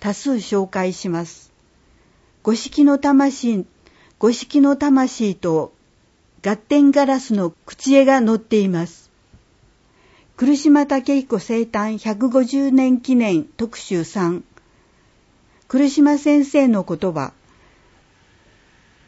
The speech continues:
幼稚園児から小学校一年生まで音律的時代と言えます。桐の葉が枝からひらひら揺れながら落ちていった。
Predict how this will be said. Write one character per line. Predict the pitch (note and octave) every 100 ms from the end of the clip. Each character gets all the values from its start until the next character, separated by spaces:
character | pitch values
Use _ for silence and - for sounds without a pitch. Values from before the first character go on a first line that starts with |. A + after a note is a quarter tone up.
| _ -
幼 | G#3+ C#4+
稚 | D4 D4+
園 | D#4+ D4
児 | B3
か | A#3+ F#3+
ら | E3 D#3+
小 | - C#4 C#4
学 | D4 C#4+
校 | - G#3
一 | E3+ B3
年 | B3 C#4
生 | C4 A3+ F#3+
ま | E3
で | D#3 D#3 D#3 - _
音 | F#3+ B3+ C#4
律 | C#4+ C#4+
的 | C4+ C#4 C4+ A#3+
時 | F#3 A3
代 | C4 C4
と | A#3+ A#3+
言 | A3+
え | G#3+
ま | G3 G3+
す。 | - _ _ _ _ _ _ _ _
桐 | - B3 C4
の | C4
葉 | B3 B3
が | G3+ C#3 - _ _ -
枝 | A3+ C4+
か | C4 B3+
ら | A#3 A#3+ - _ _ _ _ _ _ _
ひ | - C#4+
ら | C#4
ひ | A#3
ら | A3 F3+
揺 | F#3
れ | A3 C4+
な | C4+
が | A#3+ G#3
ら | F3 D#3 -
落 | C4
ち | -
て | - F#3
い | D3
っ | _
た。 | - D3+